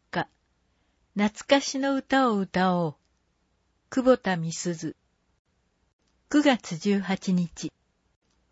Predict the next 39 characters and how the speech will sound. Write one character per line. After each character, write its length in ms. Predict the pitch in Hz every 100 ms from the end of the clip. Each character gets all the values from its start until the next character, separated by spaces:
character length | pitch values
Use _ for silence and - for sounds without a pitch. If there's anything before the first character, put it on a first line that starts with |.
| -
楽 260 | 220 240 330
し 160 | -
く 240 | - 220 190
動 140 | 190
こ 400 | - 165 160 - _ _ _ -
う、 60 |
生 60 | 165
き 60 | - 269 294
生 60 |
き 120 | - -
体 260 | 262 247
操。 340 | - 160 131 - _ _ _ _ _ _ _ _ _ _ -
長 180 | 233 269
谷 360 | 262 202 160
よ 100 | 165
し 180 | 170 -
子。 180 | - 135 _ _ _ _ _ _ _ _ _ -
十 240 | 202 233 254
月 300 | 262 262 -
九 180 | - 214 220
日、 400 | 208 208 208 - _ _ _ _ _ _ 233
十 240 | 262 277
時 140 | 226
か 180 | 202 202
ら 160 | 180 170
十 220 | 185 220
一 280 | 214 - 208
時 140 | 220
半、 320 | 180 196 175 - _ _ _ _ _ _ -
ア 120 | 190
ス 160 | - 269
ナ 160 | 285
ロ 160 | 285 277
学 180 | 262 254 -
級 200 | - 196
と 160 | 185
一 100 | 175
緒 240 | - - 185
に、 240 | 180 180